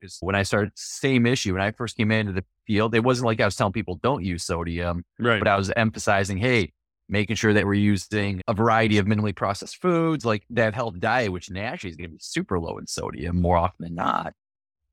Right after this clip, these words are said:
Speaker 1: And same kind of career tr-, learning experience that you had is, "Wow, like, this was really simple."
Speaker 2: Yeah.
Speaker 1: <laughs> Enjoy, enjoy salting whatever you're having.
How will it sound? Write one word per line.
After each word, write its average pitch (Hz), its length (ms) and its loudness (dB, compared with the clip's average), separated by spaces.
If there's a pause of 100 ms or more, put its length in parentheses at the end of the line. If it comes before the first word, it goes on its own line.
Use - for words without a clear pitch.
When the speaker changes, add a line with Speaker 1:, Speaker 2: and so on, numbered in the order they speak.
Speaker 1:
And 113 500 4 (120)
same 147 380 0
kind 143 300 2
of 120 420 2
career 135 360 0
tr-, 131 340 -4
learning 117 340 -4
experience 110 500 0
that 98 100 -2
you 107 160 4
had 95 200 4
is, 80 160 -8
"Wow, 104 300 4
like, 78 280 -4 (280)
this 185 140 -2
was 104 120 -4
really 123 200 2
simple." - 540 -4 (160)
Speaker 2:
Yeah. 156 160 6 (220)
Speaker 1:
<laughs> 220 240 -2
Enjoy, 139 220 2
enjoy 175 380 4
salting 165 480 2
whatever 131 280 2
you're 127 160 -2
having. 120 460 -4